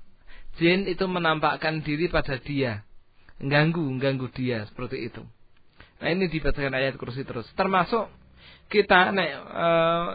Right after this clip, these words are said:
di antara seseorang yang berjumpa ketemu memedi, wayak maca ayat kursi. Maca ayat kursi. Tapi kadang-kadang arep maca ayat kursi kasar perahno wedi ya, Mas Ari ya. Arep maca malah ra iso.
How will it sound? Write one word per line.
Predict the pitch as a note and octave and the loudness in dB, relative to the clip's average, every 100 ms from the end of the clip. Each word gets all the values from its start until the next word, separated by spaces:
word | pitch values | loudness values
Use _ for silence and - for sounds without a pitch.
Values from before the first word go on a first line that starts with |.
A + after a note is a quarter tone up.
| - - - - _ - - | -10 -16 -20 -20 _ -12 -6
di | D#3+ | 0
antara | C#3 D3 D3+ D3+ D3+ D#3 D#3+ D#3+ D#3+ D3+ | 0 0 2 2 2 2 2 2 0 -4
seseorang | D3 F3+ - D#3 D#3 D3+ | -4 -4 -2 0 0 0
yang | D3 C#3+ D3 C#3 C#3 - - - | 0 -2 -2 -8 -12 -16 -20 0
berjumpa | - C#3 - C#3+ C#3+ C#3+ C#3 C3+ | 2 2 0 -2 0 2 4 2
ketemu | - - C#3+ C3+ | -2 -6 -4 -6
memedi, | C3+ C3+ C3 - D3+ | -4 -4 -4 -4 -4
wayak | G3 G3+ G3 F#3+ F#3+ - | -2 2 4 2 -2 -10
maca | - D#3+ D#3+ D#3 | -4 -2 -2 -4
ayat | D#3+ C3+ C3 | -2 -2 -2
kursi. | C3 B2 - A2+ B2+ - - - - - - - - | -4 -8 -8 -12 -12 -18 -20 -20 -20 -20 -20 -20 -12
Maca | C3 - A2+ | -10 -6 -6
ayat | D3 C3+ - | -4 -6 -6
kursi. | A#2 A#2+ A2+ | -8 -8 -4
Tapi | C#3+ D#3+ A3 A3 - | 2 4 4 2 -2
kadang-kadang | F#3+ E3 F3+ G#3+ | 0 0 2 0
arep | G#3 F#3 | 2 0
maca | F#3+ F3+ | 0 -2
ayat | F#3 F#3 F3+ | 0 2 0
kursi | G#3 F#3 F#3+ | -2 -2 -2
kasar | F#3 F#3+ | -2 -2
perahno | G3+ F#3 F#3+ G#3 | 2 2 4 2
wedi | G3+ A#3 | 0 0
ya, | E3+ | 0
Mas | C#3 | 0
Ari | D3 C#3 A#2 | -2 -2 -4
ya. | - - - - - | -6 -18 -20 -12 0
Arep | E3+ D#3+ | 0 0
maca | - - - D#3+ D#3+ F3 | -10 -14 -4 0 2 2
malah | F#3 F3+ D#3+ D#3+ | 4 4 4 4
ra | D3 | 2
iso. | C#3 C3+ C3 | 2 -2 -6